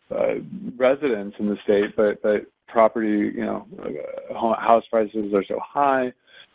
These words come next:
Um, it's not as often you're gonna get an overlap between home ownership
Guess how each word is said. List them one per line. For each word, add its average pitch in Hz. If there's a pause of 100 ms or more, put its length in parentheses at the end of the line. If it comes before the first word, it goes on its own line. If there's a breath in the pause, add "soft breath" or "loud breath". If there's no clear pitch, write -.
(320 soft breath)
Um, 110
it's 123
not 127
as 123
often 120
you're 113
gonna 113
get 107
an 107
overlap 110 (140)
between 110
home 110
ownership 110